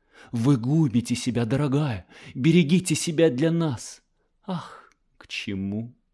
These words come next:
За столом, уставленным вкусными штуками, она опускает глаза, влекомые неодолимой силой к заливному поросёнку.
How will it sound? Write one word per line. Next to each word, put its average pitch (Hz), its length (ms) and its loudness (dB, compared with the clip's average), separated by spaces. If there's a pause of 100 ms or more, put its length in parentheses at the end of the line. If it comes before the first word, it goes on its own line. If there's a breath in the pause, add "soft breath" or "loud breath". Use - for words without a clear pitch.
(1000)
За 82 220 -8
столом, 123 540 -2
уставленным 107 640 0
вкусными 98 540 -6
штуками, 82 600 -8 (360)
она 120 260 -2
опускает 127 920 -6
глаза, 107 480 -4
влекомые 104 600 -2
неодолимой 101 680 -2
силой 98 500 -8
к 90 100 -10
заливному 87 640 -8
поросёнку. 80 880 -16